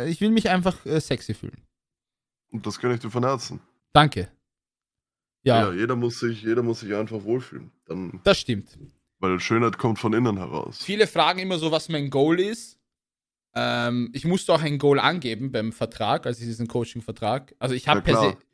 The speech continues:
Speaker 1: keine, kein richtiges Goal, dass ich sag, ich muss bitte bi-,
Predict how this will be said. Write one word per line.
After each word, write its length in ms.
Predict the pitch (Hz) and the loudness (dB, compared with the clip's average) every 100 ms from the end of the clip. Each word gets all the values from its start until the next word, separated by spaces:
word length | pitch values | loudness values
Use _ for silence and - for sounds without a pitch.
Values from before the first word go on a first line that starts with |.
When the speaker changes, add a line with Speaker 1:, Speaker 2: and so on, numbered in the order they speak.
| _ _ | _ _
Speaker 1:
keine, 300 | - 139 131 | -2 0 0
kein 220 | 135 135 127 | -4 -4 -4
richtiges 480 | 143 - 135 117 | -4 -2 -2 0
Goal, 240 | - 127 139 | 2 2 2
dass 120 | 113 | -2
ich 80 | 117 | -4
sag, 200 | 117 113 | -4 -4
ich 100 | - | -4
muss 200 | 123 120 | -4 -4
bitte 300 | - 120 117 | -8 -4 -4
bi-, 180 | - 123 | -4 -10